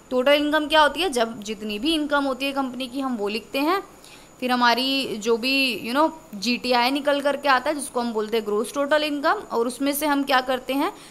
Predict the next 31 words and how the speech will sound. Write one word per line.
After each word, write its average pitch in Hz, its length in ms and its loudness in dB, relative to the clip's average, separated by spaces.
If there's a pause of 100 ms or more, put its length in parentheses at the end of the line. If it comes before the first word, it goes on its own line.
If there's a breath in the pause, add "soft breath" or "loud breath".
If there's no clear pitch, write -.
(120)
जो 233 220 2
भी 269 140 -2
deductions 254 680 -2
वगैरह 240 420 0
हैं 220 280 -2
वो 220 240 -4
सब 220 240 -4
हम 196 180 -6
less 185 320 -6
करके 254 320 0
हमारी 220 300 0
total 208 420 -4
income 196 340 -2 (280)
आती 202 360 -2
है। 190 180 -8 (600 loud breath)
और 294 120 4
फिर 320 260 0
आगे 247 340 4
हमारा 240 300 2
surcharge 220 640 -2
वगैरह 202 400 -2
और 190 600 -2 (360)
health 220 260 -2
एंड 226 160 0
एजुकेशन 214 480 -4
सेस 208 240 -4
भी 202 140 -6
ऐड 190 220 -2
होता 185 200 -10
है, 190 60 -6
राइट। 196 220 -6